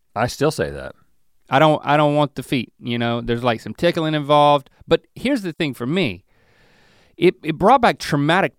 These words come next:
Speaker 2: childhood memories. I was deathly afraid of my toenails being clipped. I certainly wouldn't do it myself, and my mom wouldn't, um, I, I would throw what I call a conniption. I would throw a tantrum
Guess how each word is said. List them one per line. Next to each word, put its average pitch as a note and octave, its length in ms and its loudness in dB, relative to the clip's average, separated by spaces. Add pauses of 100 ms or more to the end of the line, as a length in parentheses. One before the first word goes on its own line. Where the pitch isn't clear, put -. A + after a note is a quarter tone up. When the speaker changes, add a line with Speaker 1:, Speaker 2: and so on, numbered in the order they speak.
Speaker 2:
childhood E3 580 0
memories. A#2 840 -2 (560)
I F3 160 4
was G#3 200 2
deathly F#3+ 640 0
afraid C#3 760 0 (560)
of B2+ 160 2
my B2 200 0 (100)
toenails D#3 560 0
being G2+ 280 -6
clipped. - 580 -14 (600)
I A#2 100 -2
certainly G3 360 0
wouldn't C#3+ 280 0
do D3 140 4
it C3+ 80 2
myself, A#2+ 600 0 (340)
and C3 120 -2
my B2+ 100 2
mom D#3+ 340 0
wouldn't, - 300 -8 (120)
um, A#2+ 380 -4 (720)
I, A#2 140 -8 (100)
I - 100 4
would E3 160 0
throw F#3 500 2 (160)
what C#3 160 -2
I D#3+ 40 0
call D3 220 -2
a B2 40 -4
conniption. - 560 -6 (760)
I B2+ 80 0
would D3 160 0
throw E3+ 220 2
a - 40 2
tantrum B2 720 -4